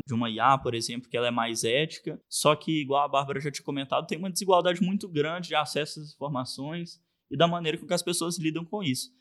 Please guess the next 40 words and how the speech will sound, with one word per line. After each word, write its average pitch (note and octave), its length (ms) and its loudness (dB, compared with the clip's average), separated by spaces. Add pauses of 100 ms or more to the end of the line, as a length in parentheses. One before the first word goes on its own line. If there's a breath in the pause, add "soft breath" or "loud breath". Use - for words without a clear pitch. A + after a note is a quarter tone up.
(140)
A - 60 2
gente F3+ 200 2
já - 100 6
tá G3+ 140 2
há A3 140 2
anos A#3+ 420 -2
e F3+ 60 -2
anos G3+ 520 -2
acostumados F#3+ 840 4
a F#3 80 4
viver D3+ 340 0
com D3+ 200 -6
redes C#3 260 -4
sociais, C3 500 2
por C#3 160 -4
exemplo. B2+ 420 -4 (140)
A C3 120 2
gente D3 240 -2
tem F#3+ 180 2
movimento G3+ 460 0
de - 100 -16
pessoas D#3 580 0
que - 80 -8
se A#2+ 140 -8
posicionam C#3+ 840 -2
contra D#3 840 -4 (260)
ali C3 300 0
os C3 160 -6
vieses D3 600 4
que - 80 -10
são C#3+ 220 0 (320)
incumbidos C3 840 0
ali B2+ 180 -2
nas B2+ 220 -4
inteligências A#2 640 -6
artificiais A#2 640 -2
dos A#2 300 -10
algoritmos A2+ 600 -2
de C#3 100 -12
recomendação. A#2+ 840 0